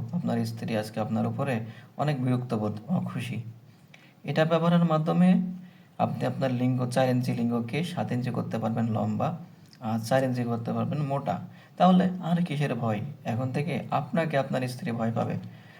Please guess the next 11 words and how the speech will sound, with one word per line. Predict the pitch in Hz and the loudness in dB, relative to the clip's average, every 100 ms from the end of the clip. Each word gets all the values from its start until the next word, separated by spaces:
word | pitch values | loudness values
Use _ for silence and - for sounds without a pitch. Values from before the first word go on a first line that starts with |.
| - - - - - | -20 -20 -20 -20 -4
আর | 131 127 | -2 0
এটা | 135 143 | 0 2
ব্যবহারের | 135 139 151 | 4 4 4
মাধ্যমে | 151 156 156 156 | 2 2 0 0
যেমন | 135 139 | 0 2
লিঙ্গ | 135 131 127 127 | 0 0 0 -2
চিক-, | - 120 - 127 | -2 -6 -4 -2
মোটা | 131 131 127 123 | 0 4 4 4
এবং | 123 117 120 | 0 -2 0
লম্বা | 110 110 131 | 2 4 4
হচ্ছে, | 139 139 160 | 0 -2 -2